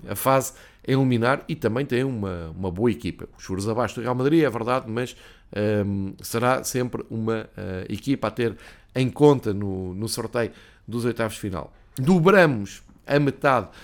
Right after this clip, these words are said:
desta viagem pelos vários grupos e chegamos então, ehm, ao último grupo onde está uma equipa portuguesa, neste caso o Benfica, eh, que o grupo E, depois do sorteio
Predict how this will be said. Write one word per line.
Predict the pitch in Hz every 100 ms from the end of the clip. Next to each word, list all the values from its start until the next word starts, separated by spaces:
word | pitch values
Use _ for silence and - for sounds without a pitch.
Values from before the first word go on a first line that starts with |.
| - - -
desta | 131 - 135
viagem | 110 123 123 113 101 90 - _ _ _ _ _ - - -
pelos | 104 92
vários | 101 90 85
grupos | 143 190 -
e | 143
chegamos | - 131 120
então, | 151 147 - - - -
ehm, | 113 113 110 107 101 101 92
ao | 107
último | 123 127 120
grupo | 104 123 123 123
onde | 113
está | - 123 123
uma | 104
equipa | 98 110 107
portuguesa, | 123 - 170 208 -
neste | - -
caso | - 107
o |
Benfica, | 120 139 160 175 185 - - - - -
eh, | 120 123 120 - -
que | 226 196 107 - - - - _ _
o | 156
grupo | 147 254 165 156
E, | 113 92 - -
depois | 131 160 160 247 190
do | 180
sorteio | 151 135 147 147 160